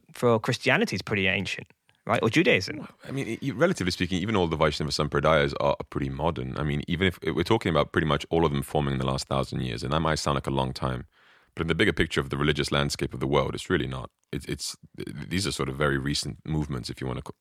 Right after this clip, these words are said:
Speaker 2: call it that.
Speaker 1: No, but what happens is when people appear,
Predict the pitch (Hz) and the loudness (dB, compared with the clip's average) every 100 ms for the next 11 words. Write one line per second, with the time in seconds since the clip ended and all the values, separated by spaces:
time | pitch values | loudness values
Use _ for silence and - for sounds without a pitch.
0 | _ - - - 64 - 67 - _ 151 | _ -20 -10 -4 -2 -4 -8 -12 _ 6
1 | 131 143 147 156 170 160 131 123 110 139 | 8 8 6 6 4 4 2 2 4 2
2 | 120 175 185 170 127 123 - 147 131 123 | 4 2 4 4 4 4 4 6 6 4